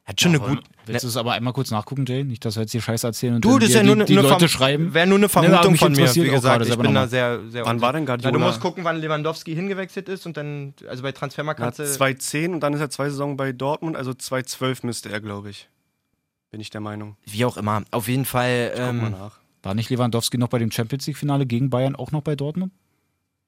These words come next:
Speaker 3: Ja, stimmt, weil Müller da meinte mit dem einen Kommentar, wo Lewandowski meinte, "Final, endlich Dings da gewonnen."
Speaker 2: Mhm.
Speaker 3: Und dann meint ja Müller als Kommentar, "Nee, wir haben zweitausendzwölf schon gewonnen." oder irgendwie sowas
Speaker 1: Ja,
Speaker 3: mäßig.
Speaker 1: auf, ja, da war der noch bei Dortmund.
Speaker 3: Stimmt,
Speaker 1: Stimmt.
Speaker 3: okay.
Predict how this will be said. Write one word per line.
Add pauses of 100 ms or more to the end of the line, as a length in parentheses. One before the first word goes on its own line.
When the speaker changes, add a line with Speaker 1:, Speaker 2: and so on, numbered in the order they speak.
Speaker 3:
Ja,
stimmt,
weil
Müller
da
meinte
mit
dem
einen
Kommentar, (380)
wo
Lewandowski
meinte,
"Final,
endlich
Dings
da
gewonnen."
Speaker 2:
Mhm.
Speaker 3:
Und
dann
meint
ja
Müller
als
Kommentar, (220)
"Nee,
wir
haben
zweitausendzwölf
schon
gewonnen."
oder
irgendwie
sowas
Speaker 1:
Ja,
Speaker 3:
mäßig.
Speaker 1:
auf,
ja,
da
war
der
noch
bei
Dortmund.
Speaker 3:
Stimmt,
Speaker 1:
Stimmt.
Speaker 3:
okay.